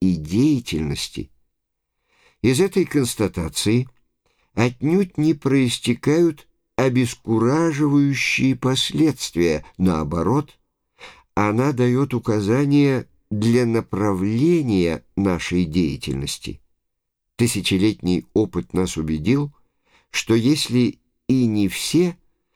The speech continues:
то хотя бы некоторые страдания мы можем устранить, а другие смягчить. Иначе мы относимся к третьему,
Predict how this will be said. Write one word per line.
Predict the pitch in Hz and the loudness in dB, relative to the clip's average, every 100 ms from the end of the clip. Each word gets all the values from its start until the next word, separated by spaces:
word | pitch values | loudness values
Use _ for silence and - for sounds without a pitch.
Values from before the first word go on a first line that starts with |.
| _ _ - | _ _ -2
то | 120 | 0
хотя | 131 127 151 | 0 0 2
бы | 156 | 2
некоторые | 147 156 180 202 - 139 104 95 92 | 2 0 2 2 -2 -4 0 2 0
страдания | - 98 104 95 90 85 87 82 - _ - | -2 -2 0 0 0 2 0 -2 -8 _ -2
мы | 131 156 | 2 2
можем | 139 117 131 156 156 | 2 0 2 0 0
устранить, | 147 - 143 135 92 95 - _ _ _ _ _ _ - | -4 -2 -2 0 0 -2 -8 _ _ _ _ _ _ -2
а | 123 | 0
другие | 98 95 82 90 95 104 | 0 -2 0 0 0 0
смягчить. | - 123 131 - - 196 180 - _ _ _ _ _ _ _ _ - | -2 -2 -2 -4 -4 -2 -4 -12 _ _ _ _ _ _ _ _ 0
Иначе | 117 110 107 139 180 180 - 85 73 _ _ _ - | 2 2 2 2 0 0 -2 -2 -2 _ _ _ -2
мы | 107 117 127 | 0 2 2
относимся | 123 117 135 131 123 120 131 | -2 0 0 0 0 0 -2
к | - | -4
третьему, | - 143 160 160 - 85 80 78 82 | -2 2 2 2 -2 -4 -4 -4 -6